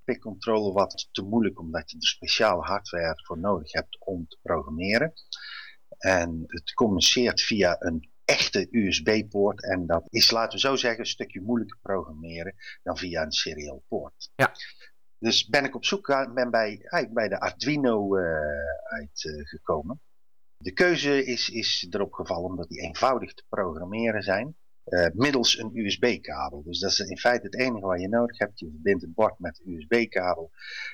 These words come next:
Speaker 1: en, eh, en, eh, je kan je, je geschreven software naar het bordje toe kopiëren.
Speaker 2: En dat, eh, dat is iets wat iedereen in huis heeft, denk ik, hè? Een U S B, eh,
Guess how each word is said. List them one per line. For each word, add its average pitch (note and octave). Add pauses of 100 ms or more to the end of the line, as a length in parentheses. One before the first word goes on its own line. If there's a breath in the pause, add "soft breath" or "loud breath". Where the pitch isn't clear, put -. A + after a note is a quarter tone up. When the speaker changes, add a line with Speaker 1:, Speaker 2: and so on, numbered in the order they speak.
(120)
Speaker 1:
en, E2
eh, D2+
en, C#2+
eh, C#2
je C3+
kan F2
je, D#2+
je F2+
geschreven -
software F2 (100)
naar C3+
het D#2+
bordje -
toe -
kopiëren. -
Speaker 2:
En A#2
dat, G#2
eh, G2
dat F#2+
is G2
iets G2
wat E2+
iedereen E2+
in F2
huis F#2+
heeft, G#2+
denk G2+
ik, F#2
hè? A#2
Een G#2
U G2+
S G2
B, G2+
eh, G2+